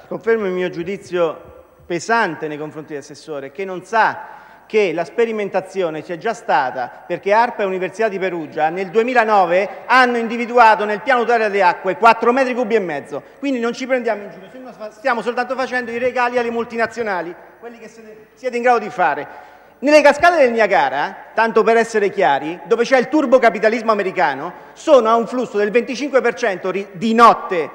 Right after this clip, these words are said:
rispetto a quello previsto, perché si rispetta il deflusso minimo vitale. Quindi se lei non sa di che cosa sta parlando, si,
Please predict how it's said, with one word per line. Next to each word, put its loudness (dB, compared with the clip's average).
rispetto -2
a 0
quello 2
previsto, -4
perché -2
si 0
rispetta 2
il 0
deflusso -2
minimo -2
vitale. 0
Quindi -6
se 0
lei 8
non 2
sa 4
di 0
che -10
cosa 6
sta 2
parlando, 2
si, -12